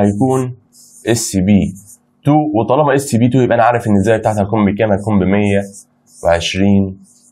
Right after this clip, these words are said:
درجه. طيب ده كله كلام جميل، وده اللي احنا عايزين نعرفه دلوقتي. نيجي بقى نشوف ازاي الارتباط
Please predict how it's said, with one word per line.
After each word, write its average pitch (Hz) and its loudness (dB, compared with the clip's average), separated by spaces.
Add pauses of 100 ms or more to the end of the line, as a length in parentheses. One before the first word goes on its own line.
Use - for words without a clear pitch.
درجه. 80 -6 (760)
طيب 90 -8
ده 151 2
كله 156 4
كلام 123 2
جميل، 120 2
وده 113 2
اللي 117 2
احنا 110 -2
عايزين 98 0
نعرفه 87 -2
دلوقتي. - -6 (800)
نيجي 180 4
بقى 185 4
نشوف 147 0
ازاي 117 4
الارتباط 113 0